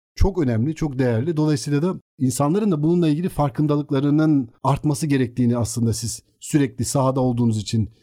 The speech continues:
sosyal medyada, insanlarla birlikte bir arada etkinliklerde, tatbikatlarda belki anlatmaya gayret ediyorsunuz. Doğru değil mi?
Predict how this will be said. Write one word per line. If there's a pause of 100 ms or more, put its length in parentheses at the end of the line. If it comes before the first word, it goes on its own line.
(120)
sosyal
medyada, (100)
insanlarla
birlikte
bir
arada
etkinliklerde, (220)
tatbikatlarda
belki (240)
anlatmaya
gayret
ediyorsunuz.
Doğru
değil
mi?